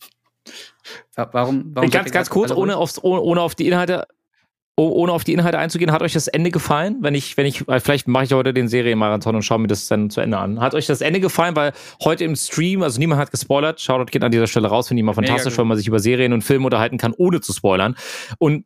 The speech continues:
Speaker 2: fünfzig Prozent haben gesagt, "Totale Scheiße", ja, und fünfzig Prozent haben gesagt,
Speaker 1: Hm.
Speaker 2: "Geil, ich freue mich auf Staffel zwei".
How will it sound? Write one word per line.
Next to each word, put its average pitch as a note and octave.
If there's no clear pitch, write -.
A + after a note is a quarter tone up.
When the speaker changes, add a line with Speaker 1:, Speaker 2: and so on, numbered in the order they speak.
Speaker 2:
fünfzig G3+
Prozent E3+
haben D#3
gesagt, C#3
"Totale A#2
Scheiße", G#3+
ja, B2+
und D3+
fünfzig F#3
Prozent E3+
haben D#3+
gesagt, C3+
Speaker 1:
Hm. F3+
Speaker 2:
"Geil, B2
ich C#3
freue B2+
mich B2
auf A2+
Staffel A2
zwei". -